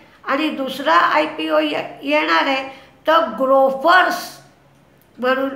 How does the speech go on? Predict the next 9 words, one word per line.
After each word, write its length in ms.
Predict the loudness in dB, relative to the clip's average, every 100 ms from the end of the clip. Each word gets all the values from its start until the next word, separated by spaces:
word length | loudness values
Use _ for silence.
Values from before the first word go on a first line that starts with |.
| -10 -8
येणार 340 | -4 0 2
आहे. 200 | 2 -2 -4 -14 -20 -20 -6
आणि 520 | -2 0 0 -2 -6 -18 -20 _ -8
हे 220 | -2 0
दूध, 540 | 0 -2 0 0 0 -2
bread, 640 | -2 2 2 2 0 -2 -8 -18 -20 -10
भाजी 800 | 0 2 2 -2 -2 -4 -8 -18 -20 _ -10
किंवा 520 | -6 2 2 2 0 -10 -16 _ _ _ _ _ _ _ _ _ _ -6
मांस 480 | 2 4 4 2